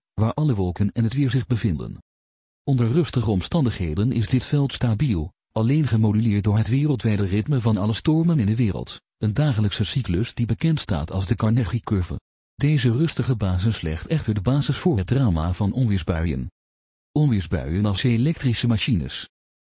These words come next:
Binnen een groeiende cumulonimbuswolk botsen triljoenen ijskristallen en druppels. Elk draagt ionen, H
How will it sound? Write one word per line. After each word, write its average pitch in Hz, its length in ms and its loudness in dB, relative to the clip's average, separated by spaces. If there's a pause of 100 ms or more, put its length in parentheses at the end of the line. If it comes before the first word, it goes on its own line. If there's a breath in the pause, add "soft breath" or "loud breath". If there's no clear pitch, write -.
(260)
Binnen 135 280 0
een 127 100 2
groeiende 123 440 0
cumulonimbuswolk 90 1040 -2
botsen 135 380 0
triljoenen 117 500 2
ijskristallen 123 760 0
en 90 140 0
druppels. 80 640 -6 (360)
Elk 127 220 0
draagt 147 340 -2
ionen, 113 680 0 (140)
H 110 240 0